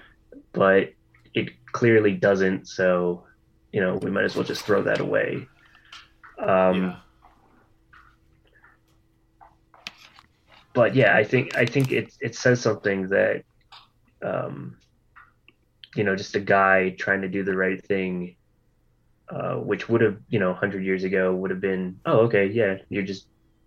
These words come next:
Speaker 1: you're just a guy doing the right thing." Now he's, he's a hero and, uh, he's, uh,
Speaker 2: Yeah.
Speaker 1: exalted over all the bugmen who just kinda go along to get along, you know. And I
Speaker 2: Mm-hmm.
Speaker 1: think that's, that's why,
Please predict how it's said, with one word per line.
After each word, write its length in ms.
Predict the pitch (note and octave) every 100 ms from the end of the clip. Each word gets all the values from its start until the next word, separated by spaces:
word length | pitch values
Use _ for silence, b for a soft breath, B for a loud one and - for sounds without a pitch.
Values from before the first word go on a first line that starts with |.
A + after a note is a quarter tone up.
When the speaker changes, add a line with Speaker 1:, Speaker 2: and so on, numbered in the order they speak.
| -
Speaker 1:
you're 140 | G#2
just 140 | F#2+ G2
a 40 |
guy 260 | F#2+ F#2+ F#2
doing 180 | F#2+ F#2+
the 80 | F#2+
right 180 | F#2+
thing." 160 | - F#2+
Now 200 | F#2+ F#2+
he's, 200 | F#2 F#2 B B B B B
he's 100 | G2+
a 60 | G2+
hero 560 | G#3 F#3 B2 G2 - -
and, 380 | G2+ F#2 F2+
uh, 340 | F#2+ F2+ F2+ F2+ B B _ _ _
he's, 720 | - G2 F#2 F#2 - - - - - _ b b b b b b b b
uh, 200 | - F#2 -
Speaker 2:
Yeah. 80 | G#2+
Speaker 1:
exalted 580 | G#2+ D3 C3+ A#2 G#2
over 640 | G2 G2 G2 F#2+ F2+ F#2 - -
all 120 | F#3 F3+
the 100 | G2
bugmen 580 | C#3 C#3 G2+ F#2 F2 F2+
who 220 | F#2+ F2+ F2+ F2+ B B B
just 240 | G2 -
kinda 320 | G#2 F#2+ F#2 F2+ - _
go 180 | G#2+ G2+
along 220 | G#2 G#2
to 60 | A2
get 120 | B2+
along, 440 | C3 G2 F2+ F2+ F2+ - - B B B B
you 80 | -
know. 160 | C3 G2
And 160 | G2
I 100 | A#2
Speaker 2:
Mm-hmm. 80 | B2+
Speaker 1:
think 140 | C3 A#2
that's, 240 | A#2 -
that's 240 | A#2 G#2+
why, 460 | A2+ A2 G#2+ G#2